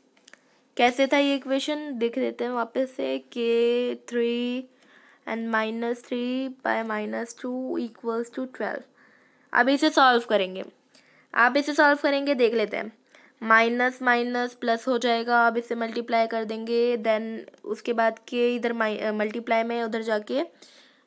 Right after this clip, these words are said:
डिवाइड में हो जाएगी। सेम ऐसे करके आपको के की वैल्यू आ जाएगी, अ, टू। टू is the value of k। इसको मैं सॉल्व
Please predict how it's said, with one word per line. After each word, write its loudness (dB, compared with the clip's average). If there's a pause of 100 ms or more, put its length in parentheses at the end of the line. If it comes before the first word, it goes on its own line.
डिवाइड 4
में -2
हो -2
जाएगी। -6
सेम 0
ऐसे 0
करके -2
आपको 2
के -2
की -8
वैल्यू 0
आ 4
जाएगी, 0 (1040)
अ, -2
टू। 2 (800)
टू 2
is 4
the 8
value 6
of -6
k। 2 (1300)
इसको 0
मैं 6
सॉल्व 6